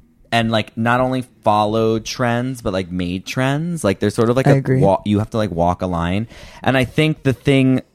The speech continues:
Speaker 1: that makes finding iconic people hard now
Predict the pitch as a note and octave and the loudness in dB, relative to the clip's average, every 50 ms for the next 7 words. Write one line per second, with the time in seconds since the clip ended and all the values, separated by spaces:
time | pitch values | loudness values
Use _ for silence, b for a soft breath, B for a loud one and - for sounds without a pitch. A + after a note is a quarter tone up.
0 | _ _ - G#2 A2+ A2+ A2+ - A2 A#2+ A#2+ A#2 - - - - - - A#2 A2 | _ _ 0 2 2 2 2 2 2 4 2 2 0 -6 -14 -6 0 2 2 4
1 | A2 A2 A2 G#2+ A2 G#2+ G#2+ G#2 - _ - G2+ G2 F2+ - - - G#2+ G#2+ G#2 | 2 2 0 0 0 0 -2 -4 -6 _ -2 -2 -2 -2 -4 -4 -2 0 2 2
2 | G#2 F#2+ - - - G#2 - G2+ F#2+ E2 D#2+ - - G#2+ G#2 G2+ F#2+ F#2 F#2 F#2 | 0 -2 -4 -6 -8 -4 -2 -2 -2 -4 -4 -4 0 2 4 4 4 2 2 -2
3 | E2+ E2 F2+ G2 A2 A2 G2 E2+ D#2+ A#1+ A1+ C2 C#2 E2+ A2+ | -4 -4 -4 -4 -2 -2 -2 -4 -4 -6 -8 -6 -6 -6 -8